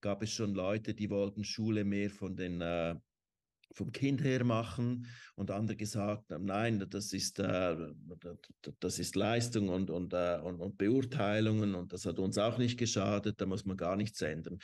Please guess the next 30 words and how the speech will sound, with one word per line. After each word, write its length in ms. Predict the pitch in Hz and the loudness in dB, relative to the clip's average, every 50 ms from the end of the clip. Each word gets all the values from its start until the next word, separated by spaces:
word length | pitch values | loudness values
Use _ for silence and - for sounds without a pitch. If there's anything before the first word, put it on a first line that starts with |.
| - - - - | -12 -16 -14 -8
Vor 180 | - - 110 107 | 0 2 4 6
hundert 380 | 135 143 147 151 143 - 117 | 6 6 6 6 4 4 2
Jahren 320 | 117 104 104 104 107 107 98 | 2 4 4 4 4 4 2
das 180 | 101 101 - | 2 0 -2
Gleiche, 720 | - - 101 110 113 123 143 139 - 147 139 139 139 139 - - - - - - - - | 0 2 2 4 4 4 2 2 2 2 2 2 2 0 -4 -10 -16 -16 -16 -12 -4 0
man 140 | 110 107 110 | 2 4 4
müsste 300 | 113 110 110 113 117 104 | 4 4 2 0 0 0
mehr 300 | 107 113 113 113 113 113 | 2 4 4 4 2 0
Schulen 420 | 113 - 120 120 123 127 127 123 | -2 -4 -2 0 2 2 2 0
von 200 | 123 120 113 110 | 0 0 0 0
den 120 | 113 107 | 0 -2
Kindern 400 | 107 - 117 113 113 113 113 113 | -2 -2 -2 0 0 0 0 0
her 200 | 107 110 104 113 | 0 2 0 0
denken 520 | 117 107 101 98 104 110 110 107 - 107 101 | 0 0 -2 0 0 -2 -4 -4 -4 -2 -2
und 160 | 98 95 - | -2 -2 -2
andere, 260 | 87 95 98 95 90 | -2 -2 -2 -2 -2
nein, 480 | 92 90 98 107 110 113 117 98 82 85 | -2 0 2 2 2 2 2 0 -2 -4
Schule 320 | - - 98 101 107 101 | -4 0 2 2 4 4
ist 220 | 90 98 95 - - | 2 2 0 -4 -4
so, 380 | - 92 98 95 85 85 92 82 | -4 -2 0 0 0 0 -2 -4
wie, 400 | - - 50 - - 53 - - | -8 -10 -10 -8 -6 -6 -6 -2
wie 120 | - 98 | -2 -2
sie 160 | - 92 92 92 | 0 2 2 2
ist, 160 | 92 - - | 2 0 2
gut, 260 | - 143 151 156 - | 4 4 4 4 2
das 160 | 113 101 - | 0 0 0
muss 140 | 101 98 90 | 0 0 2
man 140 | 98 98 101 | 2 4 4
nicht 260 | 110 120 117 - - | 4 2 2 2 0
ändern 360 | 104 110 107 107 110 110 107 | 2 2 4 2 2 0 0